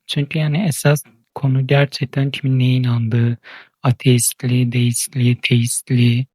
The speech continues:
agnostikliği, herhangi bir A inancı, B inancı, C inancı türünden olup olmadığı ile ilgili değil. Burada kendiyle ilgili olup olmadığı esas hakikat.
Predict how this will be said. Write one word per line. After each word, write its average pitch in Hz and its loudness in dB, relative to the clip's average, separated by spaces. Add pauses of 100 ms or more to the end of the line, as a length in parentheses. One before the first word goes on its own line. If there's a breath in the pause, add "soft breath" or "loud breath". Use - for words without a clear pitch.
(300)
agnostikliği, 123 0
herhangi 123 0
bir 123 0
A 131 0
inancı, 120 2
B 123 2
inancı, 120 2
C 127 0
inancı 123 2
türünden 123 0
olup 123 2
olmadığı 123 2
ile 120 4
ilgili 113 2
değil. 120 0 (200)
Burada 123 0
kendiyle 135 0
ilgili 123 0
olup 135 -2
olmadığı 117 -2
esas 110 0
hakikat. 123 -4